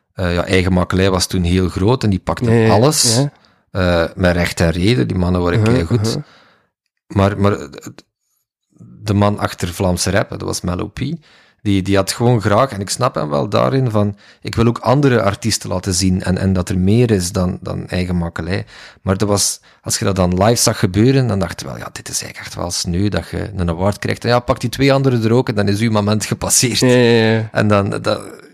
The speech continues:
Speaker 1: die artiesten zelf, ja, Safi en, eh, en Spray, die, die vonden dat ook niet wijs.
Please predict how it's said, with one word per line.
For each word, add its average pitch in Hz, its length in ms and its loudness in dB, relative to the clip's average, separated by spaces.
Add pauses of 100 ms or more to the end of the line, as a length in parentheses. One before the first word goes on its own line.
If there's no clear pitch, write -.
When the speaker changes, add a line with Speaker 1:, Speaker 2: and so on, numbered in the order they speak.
(160)
Speaker 1:
die 110 120 0
artiesten 107 360 0
zelf, 117 260 2
ja, 104 120 0
Safi 101 460 0
en, 90 160 0
eh, 92 160 0 (320)
en 98 120 -8
Spray, 104 360 -2
die, 92 160 -2
die 90 100 -8
vonden 87 240 -4
dat - 80 -14
ook - 120 -6
niet 107 180 2
wijs. 78 360 -6